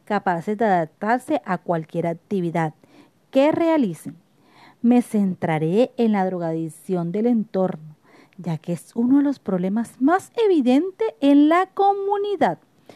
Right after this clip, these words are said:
en el cual se encuentran involucrados algunos familiares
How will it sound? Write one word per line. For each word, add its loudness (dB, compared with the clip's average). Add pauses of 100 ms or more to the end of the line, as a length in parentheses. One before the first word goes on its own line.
(280)
en -6 (160)
el 0
cual 0
se -2
encuentran 0
involucrados 0 (120)
algunos -2
familiares -2